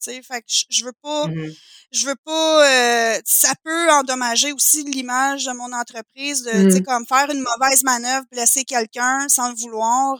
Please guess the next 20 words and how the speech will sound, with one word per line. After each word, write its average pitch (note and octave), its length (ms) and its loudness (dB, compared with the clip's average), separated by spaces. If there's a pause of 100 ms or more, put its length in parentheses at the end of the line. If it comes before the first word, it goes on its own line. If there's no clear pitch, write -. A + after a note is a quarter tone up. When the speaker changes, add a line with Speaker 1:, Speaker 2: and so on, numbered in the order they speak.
(100)
Speaker 1:
euh, G#3+ 720 -2 (460)
ou C#4+ 500 -4
me C4+ 240 0
voir C#4 260 6
fêter C#4+ 640 0
une D4 120 -2
soirée C#4 680 2
un C4 160 0
petit - 240 -6
peu C#4 120 -8 (100)
trop, C#4 480 -2
tu - 80 -2
sais. F4 180 -6 (560)
Je, - 140 -2 (120)
je - 120 0
veux C#4 100 -2 (100)
pas E4+ 220 0
qu'on C4 320 0 (200)
voit B3 280 2
ça. C#4 680 2